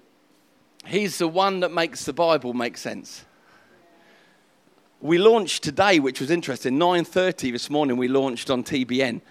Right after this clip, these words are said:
which was awesome. T B N U K now. We're on, um, nine thirty in the morning. And I was just speaking there this morning on the ministry of that timeless thought of the Word and the Spirit working together. The Word and the Spirit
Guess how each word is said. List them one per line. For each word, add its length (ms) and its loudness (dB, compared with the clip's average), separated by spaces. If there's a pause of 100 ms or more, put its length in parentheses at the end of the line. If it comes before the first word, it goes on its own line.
(120)
which 200 -2
was 120 -4
awesome. 320 -2
T 200 0
B 160 2
N 120 -2
U 180 -2
K 280 -2
now. 300 -6 (360)
We're 240 4
on, 220 2
um, 360 -2
nine 260 0
thirty 400 -2
in 80 -4
the 60 -4
morning. 340 -2
And 100 -4
I 40 2
was 140 -4
just 200 -4
speaking 460 -2
there 140 0
this 200 -8
morning 340 -2 (460)
on 220 4
the 60 4
ministry 540 0
of 140 2 (300)
that 200 0 (160)
timeless 600 0
thought 340 2
of 120 -4
the 80 -4
Word 280 4
and 140 -2
the 40 -4
Spirit 440 -2 (440)
working 420 4
together. 400 -6 (520)
The 100 0
Word 280 8
and 140 0
the 40 -2
Spirit 460 0